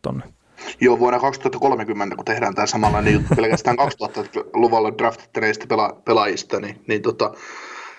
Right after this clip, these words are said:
Speaker 2: lyödään se vuodesta kaksituhatta, kaksituhatta vuoteen kaksituhatta kaksikymmentäviisi asti tää raja, niin, niin tota, meillä on varmaan Aho joka riissä.
Speaker 1: Joo, ja mainitaan nyt se sitten, että tosiaan kaksituhatta kuusitoista siirtotakarajalla niin New York Rangersiin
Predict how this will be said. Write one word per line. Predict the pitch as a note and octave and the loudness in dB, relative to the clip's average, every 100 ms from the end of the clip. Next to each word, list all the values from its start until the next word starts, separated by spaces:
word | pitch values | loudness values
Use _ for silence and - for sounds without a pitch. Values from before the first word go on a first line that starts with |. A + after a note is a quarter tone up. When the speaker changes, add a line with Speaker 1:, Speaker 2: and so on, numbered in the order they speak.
| - | 0
Speaker 2:
lyödään | A#2 A2 A2 | 4 4 4
se | A2 A2+ A2+ | 2 2 4
vuodesta | A#2 A2+ A2 A2 | 4 4 0 0
kaksituhatta, | A2+ A2+ A2+ A2 A2 | -2 2 2 2 -2
kaksituhatta | - B2 - B2 A#2 - A2 | -2 -2 2 2 2 -2 2
vuoteen | G#2+ A2 G#2+ | 2 4 2
kaksituhatta | A2 - A2+ A2+ | 0 0 -2 2
kaksikymmentäviisi | A2 A2 - B2 G#2+ G#2+ | 2 0 0 2 4 2
asti | - - - | -6 -6 0
tää | - | 2
raja, | G#2 F#2 | 4 2
niin, | D#2 - - - - | 0 -6 -12 -14 -2
niin | - - | -2 0
tota, | - A2 G#2 - - - - - | 0 -2 -2 -14 -20 -14 -14 -4
meillä | G#2+ G#2 | 0 2
on | G#2 | 2
varmaan | G#2 G2 | 0 2
Aho | G#2 A2 G2+ | 2 2 0
joka | G#2 G2+ | 0 -2
riissä. | G2+ - - - - - - - - - - - C#3 | -2 -2 -4 -8 -16 -20 -20 -20 -18 -18 -20 -12 0
Speaker 1:
Joo, | C3 A#2+ G#2+ G2+ _ G#3 C#3+ | 2 4 2 -4 _ -2 2
ja | C#3+ F3+ F#3 | 2 2 0
mainitaan | F3+ B2+ C#3+ | 2 4 4
nyt | D3 | 4
se | D#3 | 2
sitten, | C#3+ D#3 | 2 0
että | - D#3+ C3+ - _ _ - E3 - | 2 2 2 -2 _ _ -10 -10 -2
tosiaan | D3 D3+ C#3 A#2+ - _ _ - | 0 4 2 2 -4 _ _ -2
kaksituhatta | E3 - D3+ C3 | -2 0 -2 0
kuusitoista | D#3+ C#3+ C3+ C#3+ - | 4 4 6 2 0
siirtotakarajalla | - C#3 B2+ B2+ - B2 B2 A#2+ B2 | 2 2 4 0 0 2 4 2 2
niin | B2+ | 4
New | B2+ | 6
York | B2+ | 4
Rangersiin | C#3+ C3 A2+ A2 A2 A2 | 4 2 4 4 4 0